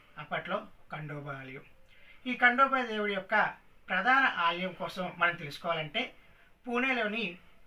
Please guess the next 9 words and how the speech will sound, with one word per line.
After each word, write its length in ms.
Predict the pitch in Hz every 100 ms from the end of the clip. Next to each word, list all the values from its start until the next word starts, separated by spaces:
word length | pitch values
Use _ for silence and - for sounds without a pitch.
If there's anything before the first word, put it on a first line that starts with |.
| -
నలభై 280 | 185 196 240
ఎనిమిది 220 | 214 190
కిలోమీటర్ల 520 | 180 226 240 226 208
అవతలకు 400 | 156 151 196 185
వెళ్తే, 440 | 175 156 226 240 - - - - - -
అక్కడ 200 | 233 220
జేజూరి 640 | 160 202 240 262 262 254 -
అనే 220 | 180 175
గ్రామంలో 640 | 165 180 185 202 226 247